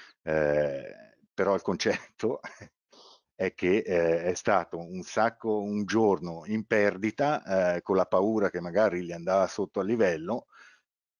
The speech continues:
eh, quindi, cioè, cerchiamo di essere un attimo coerenti, siamo nella zona gialla, eh, andrò a cercare di comprare nella parte bassa della zona gialla,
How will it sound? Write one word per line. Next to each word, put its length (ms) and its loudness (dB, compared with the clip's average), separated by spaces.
eh, 300 -8
quindi, 440 -2
cioè, 180 -4
cerchiamo 520 0
di 120 0
essere 360 0
un 100 -4
attimo 380 -4
coerenti, 500 0
siamo 380 -2
nella 260 -2
zona 300 0
gialla, 600 0
eh, 120 -4
andrò 720 2
a 40 2
cercare 460 0
di 100 -6
comprare 720 2
nella 260 -4
parte 300 -2
bassa 380 0
della 300 -2
zona 240 -4
gialla, 520 -6